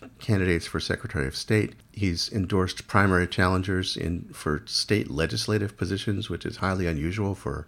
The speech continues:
a president or a former president. He's gone right down almost to the local level. But people who are competing to win support from Trump's passionate base, from this mass movement of his, are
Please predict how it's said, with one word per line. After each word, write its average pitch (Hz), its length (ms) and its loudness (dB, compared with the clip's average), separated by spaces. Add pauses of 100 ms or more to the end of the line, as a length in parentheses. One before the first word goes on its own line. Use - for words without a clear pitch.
(140)
a 76 60 -8
president 90 420 -2
or 73 140 -2
a - 20 -6
former 87 340 -2
president. 87 540 -2
He's - 220 -2
gone 90 420 2 (160)
right 113 320 4
down 90 300 4
almost 85 320 2
to - 60 -8
the 71 120 -4
local 85 300 0
level. 82 340 0 (280)
But - 220 -2
people 151 400 2
who 110 220 4
are 98 300 4 (100)
competing 131 800 2 (280)
to 98 680 4 (180)
win 120 580 2
support 113 640 -2 (300)
from 107 220 2
Trump's 117 480 2
passionate 113 640 2
base, - 400 0
from 90 320 0
this 98 180 0
mass 98 380 2
movement 92 380 2
of - 80 -6
his, 80 340 -4 (220)
are 104 360 4